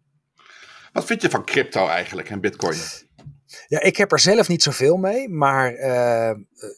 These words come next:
Speaker 2: Doreen en Nadia, die hebben een, eh, een, een portefeuille met, eh, een paar, eh, eh, valuta.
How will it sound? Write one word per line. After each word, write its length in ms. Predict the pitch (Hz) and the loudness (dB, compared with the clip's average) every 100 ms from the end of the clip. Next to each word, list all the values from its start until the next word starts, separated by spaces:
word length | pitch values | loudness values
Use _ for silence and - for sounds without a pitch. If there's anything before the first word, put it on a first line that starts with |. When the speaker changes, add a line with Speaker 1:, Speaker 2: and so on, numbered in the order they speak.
| - 120 | -18 -18
Speaker 2:
Doreen 500 | 101 135 127 156 147 | -10 -8 -4 -2 -2
en 200 | 139 127 | -6 -8
Nadia, 520 | 123 143 147 127 117 107 | 0 2 2 0 -2 -2
die 160 | 107 | -4
hebben 320 | 117 104 107 95 | -6 -6 -10 -10
een, 200 | 107 104 | -12 -10
eh, 240 | 101 92 92 | -10 -10 -14
een, 180 | 104 98 | -16 -18
een 260 | - 95 90 _ _ _ _ | -18 -20 _ _ _ _ _
portefeuille 760 | 139 - - 123 117 135 131 117 | -4 -4 -4 0 2 2 2 0
met, 280 | 110 - | -4 -6
eh, 80 | 113 | -4
een 260 | 104 104 98 | -4 -6 -10
paar, 320 | - 113 110 101 | -6 -4 -4 -6
eh, 380 | 104 98 95 - | -8 -6 -8 -12
eh, 200 | 95 92 - | -16 -18 -18
valuta. 640 | - - 110 127 151 180 | -12 -8 -6 -2 -2 -2